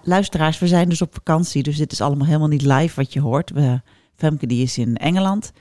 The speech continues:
en ik ben in Frankrijk, als je dit hoort. En we hebben een hele mooie zomerserie voor jullie achtergelaten met dingen die ons mateloos fascineren. Allemaal verrassingen voor jullie in petto. Maar, eh, ik heb zo zin in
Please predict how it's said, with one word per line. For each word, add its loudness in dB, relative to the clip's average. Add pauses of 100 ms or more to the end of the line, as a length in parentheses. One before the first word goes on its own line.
(260)
en -2
ik -4
ben -6
in -6
Frankrijk, -2 (180)
als -10
je -8
dit -6
hoort. -2
En -4
we -4
hebben -2
een -2
hele 0
mooie -2
zomerserie -2
voor -4
jullie -4
achtergelaten -4
met 0
dingen 2
die 0
ons 0
mateloos 0
fascineren. 0 (300)
Allemaal 0
verrassingen 0
voor 0
jullie 4
in -2
petto. -4 (540)
Maar, 0 (120)
eh, 0
ik -8
heb 0
zo 0
zin 0
in -4